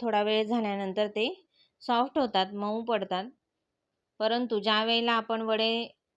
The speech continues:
बाहेर काढतो त्या वेळेनंतर अर्धा तास हे छान बाहेरून कुरकुरीत आणि आतून मऊ असतात. छान गरमागरम या ठिकाणी खुसखुशीत वडे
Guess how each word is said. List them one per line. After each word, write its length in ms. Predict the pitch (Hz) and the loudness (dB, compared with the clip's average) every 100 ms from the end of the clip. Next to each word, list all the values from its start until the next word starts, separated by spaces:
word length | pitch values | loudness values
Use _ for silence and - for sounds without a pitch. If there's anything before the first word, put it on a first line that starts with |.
| - | -2
बाहेर 360 | 202 202 214 | 0 2 -2
काढतो 400 | 220 240 214 190 190 | 0 0 0 -2 0
त्या 320 | 196 196 202 | -2 -2 -2
वेळेनंतर 640 | 202 202 208 220 214 185 | -2 -2 -2 -4 -2 0
अर्धा 280 | 190 185 208 214 | 0 0 0 0
तास 200 | 220 226 | -2 -2
हे 120 | 226 220 | -6 -4
छान 240 | 240 220 | -6 -2
बाहेरून 440 | 214 208 208 202 202 | -2 -2 -4 -6 -4
कुरकुरीत 520 | 208 196 202 202 208 | -4 -4 -4 -4 -4
आणि 180 | 190 185 | -4 -2
आतून 340 | 180 175 196 185 | -4 -4 -6 -4
मऊ 260 | 185 190 | -4 -4
असतात. 360 | 185 190 - 170 233 _ _ _ _ _ | -4 -6 -10 -12 -14 _ _ _ _ _
छान 240 | 226 226 220 | -4 -2 2
गरमागरम 680 | 208 202 220 233 208 185 208 _ _ _ _ - | 2 0 0 2 2 -2 -10 _ _ _ _ -4
या 120 | 208 | -2
ठिकाणी 440 | 196 214 226 220 196 | -2 -2 -2 -2 -2
खुसखुशीत 560 | 226 214 - 233 262 220 | -4 -4 -4 -4 -4 0
वडे 280 | 208 190 | 2 2